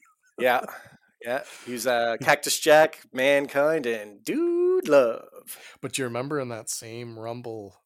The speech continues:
Speaker 2: he and, uh, Chainsaw Charlie were the first two, and they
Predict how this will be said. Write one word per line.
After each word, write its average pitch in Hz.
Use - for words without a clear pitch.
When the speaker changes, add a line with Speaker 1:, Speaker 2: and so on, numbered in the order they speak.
Speaker 2:
he 117
and, 107
uh, 101
Chainsaw 113
Charlie 110
were 117
the 104
first -
two, 117
and 107
they 110